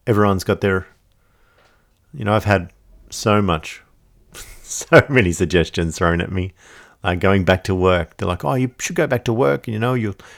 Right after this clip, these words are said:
take your mind off it." And it's like, I'll give you a hint. You can take your mind off it, but it's gonna catch up with you. It's like anything. Um, and the more you try to ignore it,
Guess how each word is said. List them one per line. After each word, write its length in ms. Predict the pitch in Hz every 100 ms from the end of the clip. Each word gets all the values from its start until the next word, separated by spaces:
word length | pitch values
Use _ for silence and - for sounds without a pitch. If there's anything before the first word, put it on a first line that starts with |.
| -
take 240 | - 156
your 60 | 127
mind 280 | 120 131 135
off 180 | 131 -
it." 160 | -
And 180 | 117 117
it's 140 | 117
like, 240 | 120 113 - _ _ _ _ _ _ _ _ _ _
I'll 100 | 113
give 200 | 107 113
you 120 | 98
a 60 | 90
hint. 280 | 90 92 - _ _ _ _ _
You 120 | 104
can 100 | 107
take 220 | 127 110
your 100 | 90
mind 300 | 80 78 85
off 180 | 78 -
it, 160 | 90 - -
but 120 | 98
it's 120 | 92
gonna 200 | - 85
catch 320 | 78 76 73
up 140 | 78 69
with 220 | - -
you. 160 | 82 76 _ _ _ _ _ _ _ _
It's 180 | 101 -
like 200 | 101 -
anything. 600 | 80 80 76 80 78 76 - _ _ _ _
Um, 800 | 95 90 90 87 87 90 92 87 - _ _ _ _ _ _ _
and 180 | - 95
the 40 | 95
more 220 | 98 98
you 140 | 92
try 220 | 92 98 92
to 100 | 90
ignore 400 | 87 104 127 147
it, 140 | -